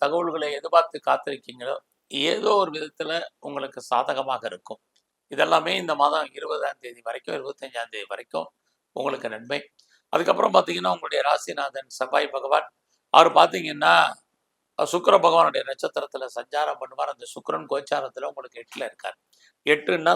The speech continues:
தடைன்னு அர்த்தம் அல்லது பிரேக்குன்னு அர்த்தம். ஒரு பக்கம் நம்மளுடைய வாழ்க்கை வெற்றியை நோக்கியதாக இருக்கும், இன்னொரு பக்கம் அந்த வெற்றிக்கு நிறைய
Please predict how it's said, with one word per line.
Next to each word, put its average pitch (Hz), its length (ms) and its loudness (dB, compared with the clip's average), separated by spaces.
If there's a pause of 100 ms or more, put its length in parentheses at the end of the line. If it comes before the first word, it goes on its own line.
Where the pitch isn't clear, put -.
தடைன்னு 151 440 0
அர்த்தம் - 240 -6
அல்லது 131 260 -8
பிரேக்குன்னு 131 420 -8
அர்த்தம். - 300 -16 (520)
ஒரு 160 120 4
பக்கம் 185 280 4
நம்மளுடைய 165 320 2
வாழ்க்கை 165 420 4
வெற்றியை 170 380 -6
நோக்கியதாக 151 600 -4
இருக்கும், 123 320 -8 (480)
இன்னொரு 196 280 4
பக்கம் 185 220 2
அந்த 180 100 -2
வெற்றிக்கு 160 520 -10
நிறைய 156 280 -2